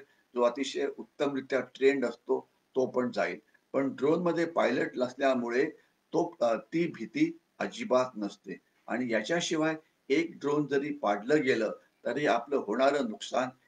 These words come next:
हे कितीतरी कमी असतं. तर म्हणून drone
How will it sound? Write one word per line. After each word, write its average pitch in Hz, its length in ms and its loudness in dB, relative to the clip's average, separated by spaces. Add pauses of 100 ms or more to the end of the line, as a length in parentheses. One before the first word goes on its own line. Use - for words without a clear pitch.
(120)
हे 151 140 2
कितीतरी 160 880 -4 (240)
कमी 127 320 2
असतं. 90 360 -8 (360)
तर 127 80 -2
म्हणून 131 380 0 (320)
drone 160 360 2